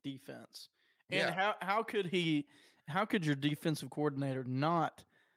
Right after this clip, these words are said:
Speaker 1: play some role in every defensive guy that signs with you? You know what I
Speaker 2: Yeah.
Speaker 1: mean? Like, you've gotta have some sort of, now, he might not be the lead recruiter on him,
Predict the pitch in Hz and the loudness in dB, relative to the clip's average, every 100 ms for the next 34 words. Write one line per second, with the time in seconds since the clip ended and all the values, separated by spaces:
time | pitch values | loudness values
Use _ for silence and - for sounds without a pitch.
0 | _ - 165 143 - - 175 170 147 143 | _ -4 0 0 -2 -2 0 2 2 2
1 | 139 135 135 131 _ _ _ _ _ _ | 2 0 0 -4 _ _ _ _ _ _
2 | _ - 151 139 131 - - 185 208 160 | _ -2 0 0 -2 -6 -4 -2 0 0
3 | 139 127 131 131 139 135 123 - 127 123 | 0 -2 -4 -6 -4 -4 -4 -8 -10 -10
4 | - - - - _ 165 147 143 139 139 | -16 -20 -20 -20 _ 0 2 2 0 0
5 | 147 143 139 170 175 190 160 151 131 - | 0 -2 0 -2 2 2 4 2 0 -4
6 | - 220 220 196 170 156 - 151 139 - | -2 0 2 2 0 -2 -2 0 0 -2
7 | - - 170 143 - 165 156 151 143 143 | -10 -4 0 0 -2 -2 0 0 -2 -2
8 | 139 127 127 131 135 127 123 - 190 185 | -2 -4 -6 -6 -6 -8 -10 -4 -2 0
9 | 131 131 131 131 | -4 -4 -6 -8